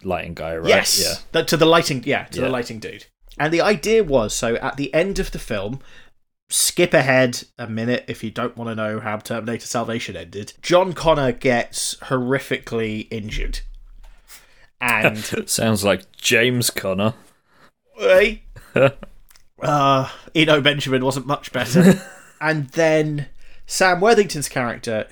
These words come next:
Speaker 2: who turns out to be a, like, a half human, half Terminator.
Speaker 1: Right.
Speaker 2: 'Cause they thought the best way for him to infiltrate the humans was to not realise he was a machine.
Speaker 1: Yep.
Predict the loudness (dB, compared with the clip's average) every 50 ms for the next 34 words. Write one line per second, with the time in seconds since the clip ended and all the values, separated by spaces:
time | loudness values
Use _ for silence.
0 | -4 -2 0 0 0 0 -4 -4 -2 0 0 0 0 0 0 0 0 -2 -2 -4
1 | -4 -4 -2 0 0 2 2 0 0 -4 -6 -4 -4 -2 -4 -6 -8 -4 -2 0
2 | 0 0 -2 -4 -4 -2 -2 -2 -2 -2 -4 -2 -2 0 -2 -2 -2 -2 -2 0
3 | 0 -2 -4 -8 -12 -16 -18 -18 -18 -14 -8 -4 -4 -4 -4 -6 _ _ _ _
4 | _ _ _ _ _ _ _ _ _ _ _ _ -2 -2 0 0 0 0 0 0
5 | 0 0 0 -2 -2 0 2 2 2 0 0 0 0 0 0 -2 -2 -2 -2 -4
6 | -4 -2 -2 -4 -4 -4 -6 -6 -4 -2 -4 -4 -4 -6 -6 -2 -2 -2 0 -2
7 | -4 -6 -6 -8 -8 -8 -8 -8 -8 -6 -4 -4 -4 -4 -6 -8 -6 -4 -2 -2
8 | -2 -2 -2 -4 -4 -4 -6 -6 -6 -6 -6 -8 -8 -6 -6 -6 -6 -6 -8 -14
9 | _ _ _ _ _ _ -2 -2 -2 -2